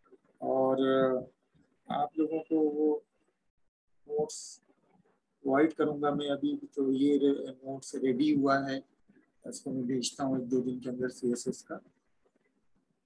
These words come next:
कैसे हम यूज़ करते हैं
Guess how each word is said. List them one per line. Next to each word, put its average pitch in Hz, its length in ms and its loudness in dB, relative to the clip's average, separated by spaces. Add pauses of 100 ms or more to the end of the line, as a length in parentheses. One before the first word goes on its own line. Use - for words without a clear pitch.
(640)
कैसे 220 400 8
हम 233 280 8
यूज़ 202 380 2
करते 165 320 4
हैं 143 440 0